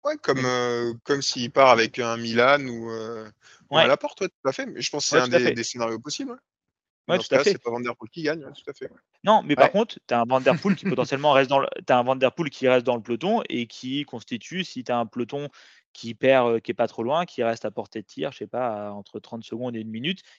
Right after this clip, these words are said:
Speaker 2: qui reste toujours une carte envisageable. Tu vois ce que je veux dire ?
Speaker 1: Oui, oui, je vois bien, mais je me mets à la place d'autres équipes. Je pense que le coureur à éliminer, euh, c'est Mathieu Van Der Poel. Donc
Speaker 2: Bien
Speaker 1: si,
Speaker 2: sûr.
Speaker 1: euh,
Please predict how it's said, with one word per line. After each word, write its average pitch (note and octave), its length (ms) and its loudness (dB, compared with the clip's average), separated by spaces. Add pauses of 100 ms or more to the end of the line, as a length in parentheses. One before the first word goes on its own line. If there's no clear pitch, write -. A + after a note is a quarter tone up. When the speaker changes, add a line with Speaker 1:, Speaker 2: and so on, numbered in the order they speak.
Speaker 2:
qui - 140 -6
reste B2+ 400 2
toujours A#2+ 360 -8
une B2 100 -12
carte A#2 200 -6
envisageable. B2 540 -4 (140)
Tu - 80 -10
vois A#2+ 60 -2
ce - 60 -16
que A#2+ 80 -8
je A2+ 60 -6
veux B2 80 -4
dire ? D3+ 220 -6 (920)
Speaker 1:
Oui, G#3+ 140 -12
oui, D3+ 200 -4
je A#2 60 -8
vois A#2+ 100 0
bien, C3 180 0
mais A#2 320 -2
je G2+ 100 -12
me A2 120 -10
mets A2+ 80 -2
à A2+ 40 2
la A2+ 120 2
place A2 180 -4
d'autres A2 240 -8
équipes. A#2 300 -8
Je - 80 -8
pense A2+ 180 -8
que A2 400 -8
le B2+ 260 -6
coureur A#2+ 440 -4
à G#2+ 80 0
éliminer, G#2+ 540 -6
euh, G#2+ 80 -10 (100)
c'est - 180 -14
Mathieu G#2 260 -12
Van G#2 120 -14
Der G#2+ 180 -12
Poel. A2+ 240 -10
Donc G#2+ 80 -14
Speaker 2:
Bien C3 120 -6
Speaker 1:
si, - 80 -8
Speaker 2:
sûr. D3+ 140 0
Speaker 1:
euh, G#2+ 300 -4